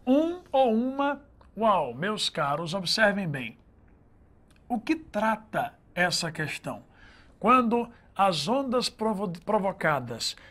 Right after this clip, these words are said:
pelo badalar dos dedos dele na água, ó, ele estava tocando alguma coisa na água periodicamente, produzindo perturbações na água.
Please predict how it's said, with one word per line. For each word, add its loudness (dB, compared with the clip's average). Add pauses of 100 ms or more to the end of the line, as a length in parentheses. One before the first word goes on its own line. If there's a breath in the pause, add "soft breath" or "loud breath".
(180 loud breath)
pelo 4
badalar 8
dos -2
dedos 4
dele 2
na 0
água, 2
ó, 6 (380 soft breath)
ele 0
estava 2
tocando 4
alguma 0
coisa 2
na 0
água 2
periodicamente, 0 (340 soft breath)
produzindo 0
perturbações -2
na -4
água. -6